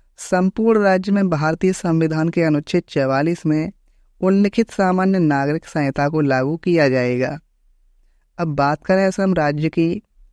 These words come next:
असम की राजधानी दिसपुर है, मुख्यमंत्री हेमंत विश्व शर्मा हैं और राज्यपाल हैं वहाँ के गुलाब चंद कटारिया।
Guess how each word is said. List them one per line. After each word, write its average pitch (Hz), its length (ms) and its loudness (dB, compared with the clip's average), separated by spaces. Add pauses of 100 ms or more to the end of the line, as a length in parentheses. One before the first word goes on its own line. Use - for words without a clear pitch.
(360)
असम 208 360 0
की 220 140 0
राजधानी 202 480 0
दिसपुर 151 400 0
है, 175 340 0 (280)
मुख्यमंत्री 190 760 0
हेमंत 180 380 0
विश्व 185 260 -4
शर्मा 151 420 -2
हैं 175 280 -2 (260)
और 170 120 -2
राज्यपाल 156 560 0
हैं 165 80 0
वहाँ 135 220 -2
के 160 180 -2
गुलाब 147 360 -2 (100)
चंद 143 240 -2
कटारिया। 131 680 0